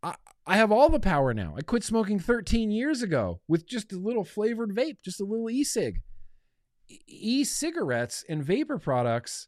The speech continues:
flavored vapor products, have given Americans already the, the, the empowerment to quit smoking.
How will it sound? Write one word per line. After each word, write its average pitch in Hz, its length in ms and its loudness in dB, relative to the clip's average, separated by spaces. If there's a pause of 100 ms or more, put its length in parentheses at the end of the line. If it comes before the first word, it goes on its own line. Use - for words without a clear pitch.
flavored 180 720 -4
vapor 117 300 0
products, 113 540 0 (1160)
have 160 280 0
given 220 260 2
Americans 214 880 -2 (720)
already 226 800 2
the, 165 420 0
the, 160 640 -6
the - 0 -
empowerment 156 960 0 (600)
to - 100 6
quit - 260 0
smoking. 110 600 -4